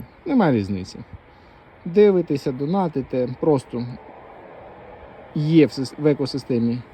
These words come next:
першого українського каналу з ремонту бронетехніки Добрий Рембат. Пишіть мені в приватні повідомлення, всі контакти під відео. Хто хоче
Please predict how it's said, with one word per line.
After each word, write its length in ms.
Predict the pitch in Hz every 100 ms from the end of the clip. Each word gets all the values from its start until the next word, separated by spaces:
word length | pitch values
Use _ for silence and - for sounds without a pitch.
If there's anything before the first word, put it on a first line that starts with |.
| - - - - - -
першого 280 | 139 139 131
українського 360 | 143 127 135
каналу 220 | 139 135
з 40 | 127
ремонту 220 | 135 127
бронетехніки 640 | 135 151 139 127 127 123
Добрий 320 | 127 127 143
Рембат. 340 | 185 220 233 233 - - - - - -
Пишіть 480 | 165 151 139 110 - - - - - -
мені 380 | 131 135 131 123
в 300 | 113 117 113 117
приватні 400 | 131 127 120 143
повідомлення, 640 | 202 214 214 220 180 156
всі 180 | 139 131
контакти 440 | 117 113 117 127 127
під 180 | 196 165
відео. 500 | 202 180 165 160 143 - - - - - - - -
Хто 460 | - 196 214 220 175 - -
хоче 420 | 185 180 151